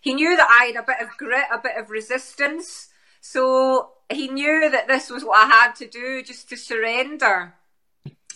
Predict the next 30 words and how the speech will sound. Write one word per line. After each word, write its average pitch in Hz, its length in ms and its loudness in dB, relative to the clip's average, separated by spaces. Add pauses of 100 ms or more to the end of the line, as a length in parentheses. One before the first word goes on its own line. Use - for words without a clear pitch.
um, 226 320 -2
surrender 262 600 -2
to 277 200 -8
it. 233 320 2
And 233 240 -2 (340)
he's 247 140 -10
got - 180 -6
such - 460 0
a, 240 500 4 (360)
such - 280 -12
a 277 60 -8
fantastic 254 880 -2
way 233 140 -4
of 226 160 -8
coaching 254 640 -4
this. 240 380 2
And 220 300 -8 (500)
he, 233 340 -2
he 233 80 -6
does 247 180 2
a 240 60 4
lot 240 280 4
of 220 60 -6
events 240 580 -4
with 247 140 -8
Wim 233 320 0
Hof. 233 500 0
And 226 100 -4
I 240 200 -2
just, - 560 0